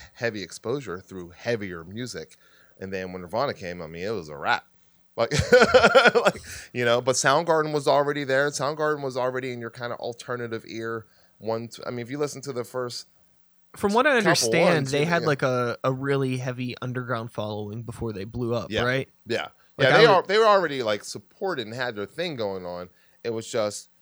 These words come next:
Speaker 1: it wasn't on such a national scale where it changed how society was with music.
Speaker 2: Yeah,
Speaker 1: Do you
Speaker 2: and
Speaker 1: know
Speaker 2: that's
Speaker 1: what I
Speaker 2: what
Speaker 1: mean?
Speaker 2: Nirvana did.
Speaker 1: Yeah, that's what Nirvana did. And just, and then Pearl Jam came after that, and it was a wrap.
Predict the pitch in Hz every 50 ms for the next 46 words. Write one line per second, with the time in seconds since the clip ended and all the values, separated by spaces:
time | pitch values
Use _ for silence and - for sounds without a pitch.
0 | _ _ _ _ - 113 117 110 113 110 98 107 101 98 92 - 107 98 - 98
1 | 92 90 90 90 - - 92 85 - - 95 90 85 85 90 82 - - - 101
2 | 90 85 85 - - 92 82 76 71 76 - _ _ _ _ _ _ _ _ _
3 | - - - 80 - - 101 104 104 90 80 82 82 73 67 62 50 - - -
4 | - _ _ - - - 78 73 71 71 - 50 50 _ _ _ _ _ 131 127
5 | 139 147 139 110 - - - - 113 120 135 156 160 175 - - 160 - - 131
6 | 123 110 127 135 135 104 - 92 107 80 67 98 123 120 95 87 98 113 123 123
7 | - 117 101 90 87 82 101 104 101 92 87 80 85 80 80 80 85 90 90 80
8 | 87 85 - - - 113 104 101 95 92 - 117 110 104 98 92 95 95 95 98
9 | 92 - - - 98 90 87 87 85 87 90 _ - 87 90 92 92 101 113 104
10 | 82 78 80 80 78 80 _ _ _ _ _ _ _ _ _ _ _ _ _ _
11 | _ _ _ _ _ _ - 85 78 69 69 67 71 95 147 165 131 -